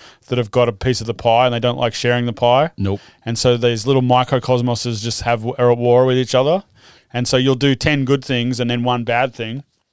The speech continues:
Speaker 1: and then they'll just talk about the bad thing.
Speaker 2: Bad
Speaker 1: They just
Speaker 2: thing.
Speaker 1: like shitting on each other. So I, I, like, I go back to Sydney for work and then I fuck off again. But it's like, it's an interesting place to have grown up there.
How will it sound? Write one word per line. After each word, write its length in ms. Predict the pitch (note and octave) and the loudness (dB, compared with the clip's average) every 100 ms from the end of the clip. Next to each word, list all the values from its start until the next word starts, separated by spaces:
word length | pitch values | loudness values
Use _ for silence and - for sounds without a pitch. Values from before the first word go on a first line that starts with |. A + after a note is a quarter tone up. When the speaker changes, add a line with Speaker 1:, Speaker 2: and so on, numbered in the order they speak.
| _ B2+ | _ -8
Speaker 1:
and 80 | |
then 80 | A#2+ | -2
they'll 100 | A#2 | 0
just 160 | A2+ A2+ | 0 0
talk 160 | B2 | 0
about 160 | A2 A#2 | 2 0
the 80 | A2+ | 0
bad 260 | A2+ A2+ | 0 0
thing. 120 | G#2 D3 | 0 0
Speaker 2:
Bad 80 | |
Speaker 1:
They 40 | B2 | 0
just 120 | B2 | 0
Speaker 2:
thing. 160 | B2+ G#2 | 0 0
Speaker 1:
like 100 | D#2 | -4
shitting 320 | - B2 A#2+ | -4 -2 0
on 80 | A#2+ | -2
each 200 | A2+ B2 | -2 0
other. 200 | B2 D3+ _ - - | 2 0 _ -20 -20
So 180 | - C#3 | 0 2
I, 140 | D#3+ F3 - | 4 2 0
I, 140 | E3+ | 0
like, 400 | D3+ C#3+ C3 _ | 2 0 0 _
I 120 | - D#3+ | -2 2
go 160 | D3+ | 4
back 180 | C#3+ C#3 | 4 0
to 80 | C3 | -2
Sydney 300 | - C3+ C3+ | -2 2 2
for 180 | B2 A#2+ | 2 2
work 380 | A#2+ B2+ D#3 B2 | 4 4 2 -4
and 100 | A#2 | -4
then 120 | A#2 | -2
I 100 | A2 | -4
fuck 300 | - A2 G#2 | -4 -6 -4
off 180 | A2 - | -8 -8
again. 340 | A2 A2 G2+ _ _ _ _ _ | -10 -10 -12 _ _ _ _ _
But 120 | C3+ | -2
it's 200 | C#3 - | -2 0
like, 240 | C#3 B2+ B2 | 2 2 0
it's 120 | B2 | -2
an 60 | E3 | -2
interesting 400 | E3+ C3+ C#3+ B2 | -2 -2 -2 0
place 260 | B2+ A#2+ - | 0 0 0
to 140 | B2+ | -2
have 120 | A2+ | -2
grown 240 | A2+ A#2+ A#2 | -2 -2 -2
up 200 | A#2+ C#3 | -4 -2
there. 280 | B2+ D#3 | 0 0